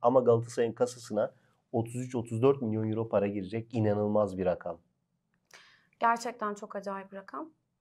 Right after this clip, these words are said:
Speaker 2: Yani tebrik edelim. Bir de, e, şey için de diğer oyuncular, yani diğer takımlar için de iyi bir şey bu. Piyasayı yükseltiyor.
Speaker 1: Ya Türkiye'den bu rakamlara kimse oyuncu gitmez diyordu.
Speaker 2: Hah, evet.
Speaker 1: Eğer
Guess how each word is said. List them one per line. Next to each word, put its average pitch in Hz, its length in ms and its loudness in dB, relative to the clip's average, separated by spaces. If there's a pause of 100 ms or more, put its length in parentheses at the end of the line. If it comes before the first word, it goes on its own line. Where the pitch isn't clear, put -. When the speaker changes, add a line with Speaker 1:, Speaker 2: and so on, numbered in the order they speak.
(560)
Speaker 2:
Yani 269 400 2 (640)
tebrik 254 320 2
edelim. 247 300 4 (200)
Bir - 60 -2
de, 466 60 2 (340)
e, 240 300 4 (140)
şey 311 140 -2
için 339 240 0
de 226 140 4
diğer 294 280 8
oyuncular, 277 380 4
yani 226 160 0
diğer 359 220 6
takımlar 330 320 2
için 339 260 2
de 311 60 4
iyi 233 100 0
bir 202 60 -8
şey 196 300 0
bu. 185 120 -8
Piyasayı 285 380 2
yükseltiyor. 208 720 4 (140)
Speaker 1:
Ya 156 300 12
Türkiye'den 202 720 12
bu 196 80 12
rakamlara 175 560 12
kimse 190 300 4
oyuncu 156 280 8
gitmez 160 560 10
diyordu. 107 280 4
Speaker 2:
Hah, 339 180 4 (180)
evet. 277 380 2 (320)
Speaker 1:
Eğer 180 520 12